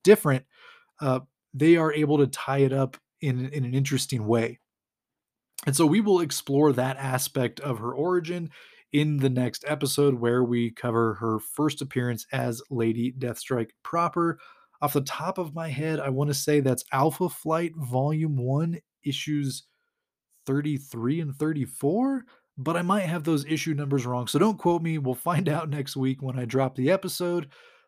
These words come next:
Uh, but yeah, off the top of my head, it was like, yeah, Alpha Flight Volume One, issues thirty-three and thirty-four, which, which are the,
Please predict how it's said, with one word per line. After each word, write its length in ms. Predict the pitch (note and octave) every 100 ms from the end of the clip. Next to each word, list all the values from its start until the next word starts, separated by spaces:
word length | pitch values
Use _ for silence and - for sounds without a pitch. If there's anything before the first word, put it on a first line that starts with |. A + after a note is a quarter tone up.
| _
Uh, 200 | C#3 C3
but 240 | B2 B2+ C#3+
yeah, 140 | C3
off 120 | B2
the 60 | C#3+
top 180 | B2+ D3
of 60 |
my 80 | C#3+
head, 160 | C3 C#3
it 20 |
was 120 | B2
like, 180 | A#2+ B2 D3 D#3
yeah, 180 | D3
Alpha 320 | A#2+ C#3 D3 F3
Flight 320 | - E3+ E3
Volume 340 | C3+ D#3 F3
One, 220 | B2+ B2
issues 360 | B2 C3+ C#3+ A#2+
thirty-three 520 | - C#3 C3 B2+ C3
and 100 | B2
thirty-four, 560 | B2 A#2 A2+ - B2 A#2
which, 240 | A2+ -
which 160 | C#3+ C3
are 80 | C3
the, 200 | A2+